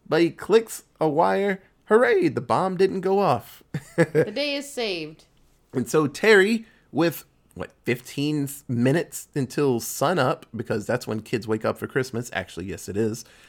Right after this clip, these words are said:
Speaker 1: Terry hops into his, uh, I forgot what type of car it is.
Speaker 2: Hmm.
Speaker 1: Some eighty-two Dodge something. And he hops into it and
Speaker 2: In
Speaker 1: d-
Speaker 2: the Santa suit.
Speaker 1: Yes.
Speaker 2: That has blood on it.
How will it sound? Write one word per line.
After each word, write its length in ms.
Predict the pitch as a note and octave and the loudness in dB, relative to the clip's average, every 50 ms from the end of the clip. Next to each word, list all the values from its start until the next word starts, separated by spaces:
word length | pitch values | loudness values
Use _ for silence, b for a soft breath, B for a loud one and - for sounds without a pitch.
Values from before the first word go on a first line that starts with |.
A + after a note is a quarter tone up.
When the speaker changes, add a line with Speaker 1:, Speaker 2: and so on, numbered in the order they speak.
| b b b b b - - - C3 | b b b b b -20 -20 -16 -14
Speaker 1:
Terry 560 | - - G3+ G3+ G3 F3+ F#3 G3+ G#3 G#3 G#3 _ _ | -4 0 2 4 4 4 2 2 -2 -4 -6 _ _
hops 320 | - - D3+ D3+ - - | 0 2 2 2 0 -6
into 200 | E3+ D3 - E3+ | -8 -4 0 0
his, 360 | E3 D#3+ C#3 C#3+ C#3+ C3+ - - _ _ _ _ _ _ _ _ - | 0 2 0 -2 -4 -6 -10 -14 _ _ _ _ _ _ _ _ -4
uh, 140 | - C#2 - | -4 -2 0
I 120 | - C3 C#3 | 0 -2 0
forgot 220 | - C3 A#2+ A2+ | 0 0 0 0
what 100 | E2 - | 0 0
type 200 | - - B2+ G2 | 0 0 0 0
of 80 | - - | -2 -4
car 280 | - D3 C3+ B2+ A#2+ | 0 2 4 4 4
it 60 | G#2+ | 2
is. 400 | G#2 G#2+ A2 A#2+ B2+ B2+ - - - _ - | 2 2 0 0 -2 -4 -6 -12 -16 _ -18
Speaker 2:
Hmm. 240 | F#3+ F#3+ E3+ D#3+ D3+ | -16 -16 -14 -14 -12
Speaker 1:
Some 280 | D3 - - D3 C3+ - - | -4 0 0 0 0 0 0
eighty-two 880 | B2 D3 D3 D3 C#3+ C#3 - - C#3+ C3+ C3+ C3+ C3+ C3 C3 B2 - - - B2+ A2+ | 0 2 2 2 0 -2 -2 -2 0 0 2 2 0 0 -2 -4 -6 -10 -12 -6 -2
Dodge 560 | - A2+ A2 A#2 B2 B2+ B2+ B2 A2 A2+ - - | 0 2 4 4 6 4 4 2 0 -6 -12 -14
something. 520 | - - - B2+ A2+ - - G#2+ C#3 C#3 b b b b b b b b _ - | -6 -2 -2 -2 -2 -2 -2 -4 -4 -6 b b b b b b b b _ 2
And 160 | B2 B2+ B2+ | 2 4 4
he 140 | B2+ B2 A#2 | 2 0 0
hops 300 | - - D3 D#3+ - - | 0 0 0 0 0 -4
into 300 | D#3+ D3+ - F3 F3+ G3 | -6 -2 0 4 4 4
it 220 | - G4 - - _ | 4 4 -2 -8 _
and 160 | - B2+ A#3+ | -4 -4 -2
Speaker 2:
In 120 | A3 A3+ A#3 | -2 -2 -4
Speaker 1:
d- 40 | B3 | -4
Speaker 2:
the 80 | C#4 | -8
Santa 340 | C4+ - C4 G#3+ G#3+ A3 G#3+ | -8 -8 -8 -8 -6 -8 -10
suit. 400 | G3+ - - F3 E3+ F#3 - - - | -12 -10 -10 -8 -8 -8 -10 -8 -6
Speaker 1:
Yes. 540 | C3+ C3+ C#3+ C#3 G#2 F2+ - - - - - | 2 4 6 6 6 4 0 -6 -12 -12 -12
Speaker 2:
That 140 | - F3+ F3+ | -12 -10 -8
has 180 | F#3+ F#3 F#3 | -6 -8 -8
blood 260 | F3+ - F3 E3 D#3 D3+ | -8 -10 -10 -10 -10 -10
on 140 | D3 D#3 | -4 -4
it. 100 | - - | -4 -4